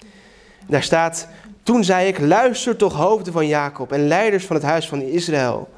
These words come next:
Behoort u niet het recht te kennen? Maar zij haten het goede en hebben het kwade lief.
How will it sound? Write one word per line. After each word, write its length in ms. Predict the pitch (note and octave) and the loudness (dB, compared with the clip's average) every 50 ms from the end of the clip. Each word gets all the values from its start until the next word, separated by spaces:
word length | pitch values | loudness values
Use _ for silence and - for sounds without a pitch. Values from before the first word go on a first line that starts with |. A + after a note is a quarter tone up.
| - - - - - - - - - - - _ | -20 -20 -20 -20 -20 -20 -20 -20 -20 -20 -20 _
Behoort 440 | - D#3+ D#3+ D#3 F#3+ B3+ C#4 C4 - | -2 0 2 4 4 2 2 0 0
u 100 | D#3 F3+ | 0 2
niet 160 | F3 F3+ F3+ | 2 0 0
het 120 | D#3+ C#3+ D3 | -2 -2 0
recht 240 | C#3+ E3 F3+ - | 0 0 -2 -2
te 80 | - C3+ | -8 -10
kennen? 420 | - - G#2+ A2+ A#2+ D#3 G#3 - - - _ _ _ _ _ _ _ _ _ _ _ _ _ _ _ _ _ - | -10 -8 -8 -6 -6 -8 -10 -12 -18 -20 _ _ _ _ _ _ _ _ _ _ _ _ _ _ _ _ _ -4
Maar 120 | B2+ C3+ | -2 0
zij 120 | C3+ D3+ | 0 0
haten 340 | D3 C#3 D3+ D#3+ E3+ E3+ D#3+ | 0 2 0 0 0 0 -2
het 80 | C#3+ C#3 | -2 -2
goede 360 | - - G3+ G3 B2+ F#2+ - - - - - - - - | -4 -6 -6 -4 -4 -6 -6 -10 -18 -20 -20 -20 -14 -6
en 120 | - - C#3 | -4 0 2
hebben 200 | D3 E3+ F#3 E3 | 2 2 2 2
het 100 | D#3+ - | 0 0
kwade 320 | - F3 F3 F3 E3+ D#3 | 0 0 0 2 0 0
lief. 440 | D3 D3 C#3 B2+ - - - - | 0 -2 -2 -4 -4 -10 -20 -20